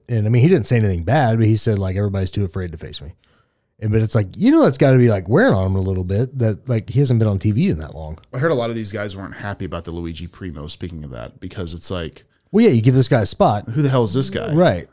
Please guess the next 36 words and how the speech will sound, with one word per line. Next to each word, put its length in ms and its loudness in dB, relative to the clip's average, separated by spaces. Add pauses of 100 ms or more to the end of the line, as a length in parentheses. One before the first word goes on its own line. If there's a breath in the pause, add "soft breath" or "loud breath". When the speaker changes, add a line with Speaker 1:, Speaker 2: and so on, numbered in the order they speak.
(100)
Speaker 2:
And, 140 -2
I 60 2
mean, 140 0
he's 140 2
not 140 2
having 200 0
a 40 -4
match, 420 -2
but 80 -4
it's 140 -6
like, 300 -4 (400)
Speaker 1:
He's 140 -2
taking 200 2
the 60 -2
T 120 2
V 120 2
time. 240 -6
Speaker 2:
you're 100 -4
basically 420 0
bringing 300 -2
this 160 -4
guy 120 0
in 200 -2
'cause 320 -6
a 60 -6
video, 580 -6 (120)
a 80 -6
video 320 -2
went 140 -10
viral, 420 -6
but 120 -10
you've 200 -10
signed 400 -6
all 100 -6
these 200 -10
guys. 420 -12